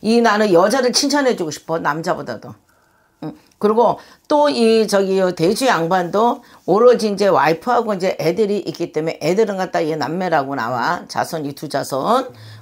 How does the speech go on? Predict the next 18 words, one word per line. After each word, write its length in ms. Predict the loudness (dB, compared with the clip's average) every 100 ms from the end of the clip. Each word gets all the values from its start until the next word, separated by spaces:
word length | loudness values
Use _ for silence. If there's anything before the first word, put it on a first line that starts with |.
| -4
어. 320 | 0 0 -2 _ _ -20 _ _ -16
<clears throat> 1300 | -6 -2 0 0 -4 -14 -20 _ _ _ _ -20 -6
그러는데 840 | 0 2 2 2 2 2 0 -2 -8 -20 _ _ _ -4
그 380 | 0 2 2 0
자손들이 720 | -2 0 0 2 2 0 -2
있기 480 | -2 -4 -2 -4 -2
때문에 720 | -2 -2 -2 0 0 -2 -12 _ _ _
이 160 | -4 0
양반이 720 | 2 2 0 0 2 2 0 _ _ -8
이제는 520 | -4 0 0 0 -4
가정을 440 | -6 -8 -4 -2 -2
내가 260 | 0 -2
제대로 360 | -4 -8 -8 -6
꾸미고 340 | -6 -4 -6
살겠다는 720 | -6 -8 -2 -2 -2 -6 -6 -6
마음이 420 | -4 -4 -4 -8
잡혔다고 540 | -12 -12 -10 -6 -8
볼까? 460 | -8 -14 -10 -10 -10